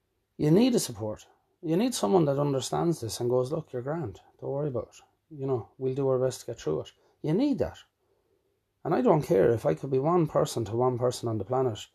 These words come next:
that's still one person more. And that's how I see it. You know, that's as simple as it gets for me. Because if I didn't have the support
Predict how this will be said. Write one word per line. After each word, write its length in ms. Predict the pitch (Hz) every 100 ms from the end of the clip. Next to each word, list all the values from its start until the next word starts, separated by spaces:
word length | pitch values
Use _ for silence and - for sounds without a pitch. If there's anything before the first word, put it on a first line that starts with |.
| _ _ -
that's 140 | 147
still 240 | - 196 180
one 180 | 156
person 300 | 147 147 -
more. 320 | 127 123 104 - _ _ _ _ _ _ _ _ _ - _ -
And 120 | 123
that's 200 | 123 -
how 120 | 117
I 120 | 113
see 160 | 104 -
it. 180 | - - _ _ _ _ _ -
You 100 | 117
know, 160 | 107 87
that's 360 | 113 - -
as 80 | 110
simple 280 | 131 113 117
as 140 | 107
it 40 | 101
gets 200 | 101 -
for 80 |
me. 160 | 113 90
Because 380 | 95 135 131 - - - _ _ _ _
if 180 | - 156
I 160 | 185 233
didn't 240 | 180 165
have 320 | 123 143 135
the 80 | 123
support 720 | - 120 - 131 123 110 -